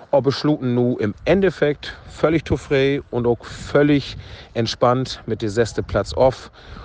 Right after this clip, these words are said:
Freuen uns, ob all das, was nu kommt. Wir freuen uns, ob die ganze Einzelmeisterschaften, Landes-F-K-V-Meisterschaften. Wir freuen uns, ob die Cups. Wir freuen uns,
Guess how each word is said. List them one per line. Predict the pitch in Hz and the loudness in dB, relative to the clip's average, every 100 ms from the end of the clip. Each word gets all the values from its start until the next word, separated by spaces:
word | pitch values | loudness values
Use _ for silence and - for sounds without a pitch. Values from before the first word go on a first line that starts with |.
| - - - | -18 -18 0
Freuen | 160 165 165 | 4 4 6
uns, | 156 147 - | 4 2 -2
ob | 139 110 | -4 2
all | 135 135 | 4 4
das, | 127 110 | 2 0
was | 123 | -2
nu | 113 107 | 0 0
kommt. | 196 208 208 - - | 2 2 -2 -6 -4
Wir | |
freuen | - 147 139 | 0 2 4
uns, | 135 | 2
ob | 113 | -2
die | - | -2
ganze | 131 139 165 | 0 0 0
Einzelmeisterschaften, | 156 175 185 180 160 - 151 151 143 - | 0 0 0 0 0 -2 0 2 2 0
Landes-F-K-V-Meisterschaften. | 135 143 156 143 - - 135 156 156 156 143 143 - 143 - 135 | 2 2 2 0 -2 -2 0 2 2 2 0 0 2 0 0 -2
Wir | 123 | -2
freuen | - 139 135 | 2 2 2
uns, | 127 | 0
ob | 120 | -2
die | - | -2
Cups. | 117 - 190 - - 135 | -2 0 0 -2 -8 -4
Wir | 127 | -2
freuen | - 135 135 | 2 2 4
uns, | 127 - | 0 -2